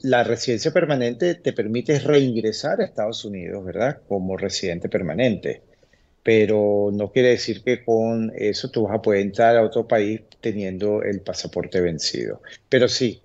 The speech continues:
ya una vez que tú tienes tu residencia permanente, eh, tú puedes viajar a cualquier parte del mundo si,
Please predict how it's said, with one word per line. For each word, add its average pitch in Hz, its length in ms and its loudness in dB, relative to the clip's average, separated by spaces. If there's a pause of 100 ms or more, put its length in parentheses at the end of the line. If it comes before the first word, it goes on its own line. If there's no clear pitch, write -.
(140)
ya 101 180 0
una 113 200 0
vez 120 100 -2
que 117 80 -6
tú 107 80 -12
tienes 117 180 0
tu 131 120 -4
residencia 107 440 -4
permanente, 113 760 -2 (460)
eh, 98 760 0 (160)
tú - 180 -4
puedes 104 260 2
viajar 98 300 2
a 98 100 0
cualquier 95 360 -4
parte 104 260 -2
del 98 80 2
mundo 82 240 -8
si, 117 180 -4